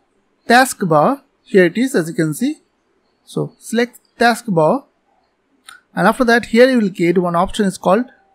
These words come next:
touch keyboard. So you just, you just need to enable this option. So as you can see, touch keyboard is showing over there,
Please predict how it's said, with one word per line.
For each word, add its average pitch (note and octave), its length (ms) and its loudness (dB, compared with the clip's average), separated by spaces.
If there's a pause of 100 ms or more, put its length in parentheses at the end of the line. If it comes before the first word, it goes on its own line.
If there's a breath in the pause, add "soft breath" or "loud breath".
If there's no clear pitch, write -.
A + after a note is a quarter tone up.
(120)
touch B3 260 2
keyboard. F#3 500 2 (180)
So - 140 -6
you F3 60 0
just, F#3+ 180 0
you E3 320 -12
just G3 220 -4
need G3+ 160 -2
to G3 80 0
enable G#3+ 320 2
this A#3+ 140 -4
option. C#4 340 -4 (420)
So - 160 -2
as A#3 100 0
you B3 60 -6
can C4 160 0
see, C4 280 -4 (280)
touch A#3 240 0
keyboard G3 320 0
is E3 160 -6
showing A#3 260 2
over C4 160 -2
there, C#4 260 -2